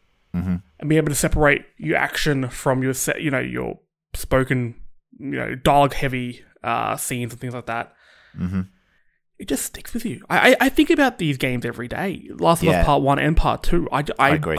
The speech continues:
Speaker 2: constantly thinking about these games.
Speaker 1: Yeah, it's bizarre, isn't it? I have the same thing. Like, I, I was making notes today, and I don't even need to make notes on this game, you know, 'cause I, like you just said, I, I genuinely think about it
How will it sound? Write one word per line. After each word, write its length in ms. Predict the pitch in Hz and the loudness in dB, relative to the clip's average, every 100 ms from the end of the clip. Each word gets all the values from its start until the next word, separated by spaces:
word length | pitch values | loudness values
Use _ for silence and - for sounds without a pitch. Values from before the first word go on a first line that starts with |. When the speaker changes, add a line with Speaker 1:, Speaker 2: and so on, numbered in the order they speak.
| - - | -2 0
Speaker 2:
constantly 520 | 190 190 165 156 139 | 2 0 0 0 0
thinking 320 | 156 147 156 | -2 -2 0
about 200 | 131 - | 0 0
these 140 | 123 | -6
games. 480 | - 139 139 - - _ _ _ - | -8 -6 -8 -14 -20 _ _ _ -6
Speaker 1:
Yeah, 260 | 95 107 - | 0 0 -2
it's 180 | 117 - | -6 -8
bizarre, 400 | 120 123 160 120 | -6 0 2 2
isn't 160 | 165 107 | 0 -2
it? 60 | |
I 140 | 120 143 | -2 -2
have 180 | 120 - | -4 -6
the 60 | |
same 600 | - 110 107 104 95 104 _ - | -4 -2 0 -2 -4 -10 _ -2
thing. 260 | 113 87 | -2 0
Like, 220 | 73 80 62 | -4 -6 -4
I, 380 | 60 - - - | -4 -4 -8 -8
I 220 | 87 - | -10 -10
was 160 | 90 87 | -10 -8
making 280 | 87 80 80 | -6 -6 -6
notes 260 | 85 - | -6 -6
today, 360 | 82 85 85 80 | -4 2 2 0
and 100 | 76 - - - - - _ _ _ _ - _ | -6 -14 -18 -20 -20 -20 _ _ _ _ -20 _
I 40 | 113 | -2
don't 140 | 135 | 0
even 160 | 107 95 | 0 0
need 160 | 104 | 0
to 80 | 92 | -2
make 160 | 78 78 | -4 -4
notes 280 | 71 60 80 | -6 -6 -8
on 80 | |
this 120 | 71 - | -8 -6
game, 340 | 62 50 - _ _ _ | -8 -8 -14 _ _ _
you 120 | 87 | -6
know, 200 | 80 67 | -4 -4
'cause 220 | 64 90 85 | -6 -4 0
I, 280 | 76 50 - | 0 -2 -4
like 220 | 82 78 | -4 -2
you 140 | 95 | -4
just 160 | 82 - | -4 -6
said, 140 | 71 | -4
I, 120 | 73 - | -4 -4
I 120 | 78 | -6
genuinely 480 | 78 87 85 80 76 | -4 -2 -2 -4 -6
think 260 | 82 78 | -8 -10
about 240 | 67 69 69 | -8 -6 -6
it 180 | - | -10